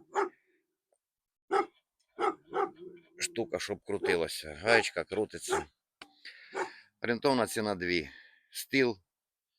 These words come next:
Я вже не в одному відео давав розміри. Стіл три з половиною.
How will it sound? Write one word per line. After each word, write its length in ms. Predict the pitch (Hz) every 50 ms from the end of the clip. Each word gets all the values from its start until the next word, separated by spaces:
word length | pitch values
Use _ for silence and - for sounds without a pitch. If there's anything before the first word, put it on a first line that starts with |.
| _ _ _ _ _ _ _ _ _ -
Я 120 | 98 101
вже 240 | 92 95 104 104 98
не 220 | 95 92 95 101
в 60 | 101 98
одному 360 | 101 98 101 98 95 90 87
відео 320 | 87 85 80 78 85 82
давав 320 | 78 87 85 82 80 85 104
розміри. 500 | 117 117 101 90 87 87 82 80 78 - - 381 370 - - - 403 370 - _ - - - - - - - - - 370 370 - _ _ _ _ _ _ _ _ _ - 87 87
Стіл 400 | - - - 127 123 113 - -
три 140 | 104 107
з 60 | - -
половиною. 720 | - 98 92 90 87 82 85 82 78 73 69 69 71 73